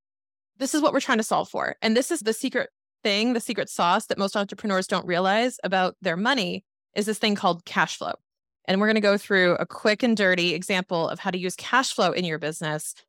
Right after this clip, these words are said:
to, as a tool to fuel your business's growth. So I start with why cash flow actually matters, why financial knowledge and financial literacy matters. And the number one reason small businesses fail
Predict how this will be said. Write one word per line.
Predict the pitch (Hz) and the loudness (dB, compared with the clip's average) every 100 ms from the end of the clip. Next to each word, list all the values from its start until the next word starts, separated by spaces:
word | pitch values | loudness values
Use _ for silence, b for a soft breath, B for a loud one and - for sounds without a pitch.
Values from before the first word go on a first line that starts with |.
| _ _ - | _ _ 0
to, | 214 175 156 - | 4 6 4 0
as | - 175 | -2 -2
a | |
tool | - - 320 202 147 220 _ _ _ _ | -4 -2 2 2 2 -4 _ _ _ _
to | - 202 | -4 -4
fuel | - 226 202 196 202 - | 0 4 6 6 2 -4
your | 185 175 175 | 0 4 4
business's | 175 180 185 175 160 | 4 0 0 -6 -8
growth. | 165 - - - _ _ _ _ | -8 -10 -10 -18 _ _ _ _
So | - - 202 196 - _ _ _ _ _ - | 0 6 8 8 6 _ _ _ _ _ 0
I | 208 | 2
start | - 269 247 | 6 6 8
with | 240 220 208 - - _ _ _ _ _ _ | 8 8 4 -8 -16 _ _ _ _ _ _
why | 190 220 240 - | 4 6 6 2
cash | - 208 - | 2 2 4
flow | 202 | 2
actually | 175 - 185 | 2 2 0
matters, | 185 170 170 175 | 2 2 2 2
why | 190 214 | 2 0
financial | - 208 190 190 190 190 175 170 _ _ _ 196 | 0 -4 -2 -2 -2 0 0 -2 _ _ _ -2
knowledge | 196 208 208 170 175 | 2 4 2 0 -2
and | 175 | -4
financial | 202 196 196 | -2 -2 -2
literacy | 185 180 180 - | -2 0 -2 -4
matters. | 180 165 143 82 - - _ _ _ _ - | -4 -2 -4 -6 -10 -14 _ _ _ _ 2
And | 208 208 202 - _ _ _ | 4 4 2 -2 _ _ _
the | 208 | 0
number | 220 277 359 | 2 4 4
one | 330 | 4
reason | 208 226 226 190 175 | 2 0 0 -2 -4
small | - 202 | 0 0
businesses | 185 185 185 196 - | 0 -2 -4 -6 -4
fail | 156 127 190 | -2 0 -2